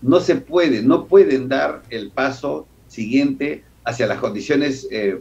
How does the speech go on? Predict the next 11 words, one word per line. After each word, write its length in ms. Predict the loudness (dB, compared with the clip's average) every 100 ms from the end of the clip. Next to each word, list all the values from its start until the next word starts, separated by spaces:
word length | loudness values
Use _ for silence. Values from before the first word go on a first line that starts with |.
| -10
eh, 500 | -6 -2 -2 -2 -6 -10 -18 -20 -20 -8
políticas, 600 | -2 4 4 2 0 0
perdón, 280 | 2 2 2
hacia 160 | 2 -4
las 100 | -4
condiciones 480 | -8 -4 0 0 -2
sociales 560 | -4 0 4 4 2 -8 -20 -20 -4
y 100 | -2
económicas. 640 | 0 2 4 4 2 0
Y 60 | 2
entonces, 560 | 4 2 4 4 4